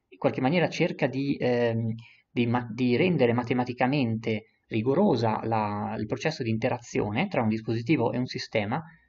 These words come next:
ma ha la conseguenza spiacevole di mettere i due, eh, sistemi, ehm, in, in stato entanglement.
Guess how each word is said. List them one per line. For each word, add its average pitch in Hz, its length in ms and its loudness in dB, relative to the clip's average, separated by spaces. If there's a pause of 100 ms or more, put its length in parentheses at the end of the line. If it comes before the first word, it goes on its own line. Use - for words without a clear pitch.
(220)
ma 190 140 8
ha 143 40 8
la 135 120 4
conseguenza 147 540 0
spiacevole 131 560 0
di 160 100 -2
mettere 143 440 2
i 139 100 0
due, 117 680 0
eh, 104 60 -6
sistemi, 127 600 -4 (580)
ehm, 131 580 2
in, 160 240 2
in 131 340 4
stato - 260 -4
entanglement. 107 720 -6